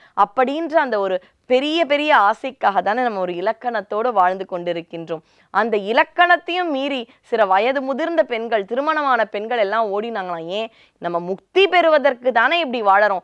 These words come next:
அந்த முக்தியே வந்து முக்தியை கைமேல் கொடுக்கும் பொழுது இதை காட்டிலும் என்ன ஒரு பேரானந்தம், இதை காட்டிலும் என்ன இந்த அளவு கொடுத்து வைத்தவர்கள் நாங்கள் அப்படின்னு சொல்லிட்டு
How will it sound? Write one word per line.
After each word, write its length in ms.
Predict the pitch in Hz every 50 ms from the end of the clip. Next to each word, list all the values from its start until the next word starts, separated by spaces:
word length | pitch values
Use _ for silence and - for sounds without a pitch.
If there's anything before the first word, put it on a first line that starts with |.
| _ _ _
அந்த 300 | - - 269 277 254 262
முக்தியே 720 | 240 240 262 220 _ _ - 330 349 349 359 392 415 427 415
வந்து 420 | 359 311 285 254 285 311 294 285
முக்தியை 380 | 247 - - 330 330 320 294 247
கைமேல் 560 | - 254 233 247 269 277 294 311 339 359 359
கொடுக்கும் 440 | - 330 294 269 233 - 269 254 240
பொழுது 280 | 233 240 262 233 269 226
இதை 300 | 220 196 262 277 - _
காட்டிலும் 580 | - 285 294 294 254 - 339 339 349 339 294
என்ன 340 | 233 214 226 247 277 294 277
ஒரு 220 | 254 233 226 208 202
பேரானந்தம், 800 | 208 196 214 247 277 285 277 254 226 202 202 185 196 226 262 269 _ _ _ _
இதை 300 | - 185 202 254 277 254
காட்டிலும் 500 | - 277 277 277 269 - 339 330 339 330
என்ன 320 | 277 233 233 247 233 202 _ _ _ _ -
இந்த 380 | 196 196 214 254 277 254 294
அளவு 280 | 294 294 311 320 339 -
கொடுத்து 400 | - 262 240 262 269 - - 277
வைத்தவர்கள் 600 | 254 240 220 240 220 214 202 190 190 190 185 180
நாங்கள் 480 | 175 170 170 180 202 214 208 226 247 269
அப்படின்னு 380 | 262 214 202 - 190 196 220
சொல்லிட்டு 460 | 220 - 220 190 185 185 - - 233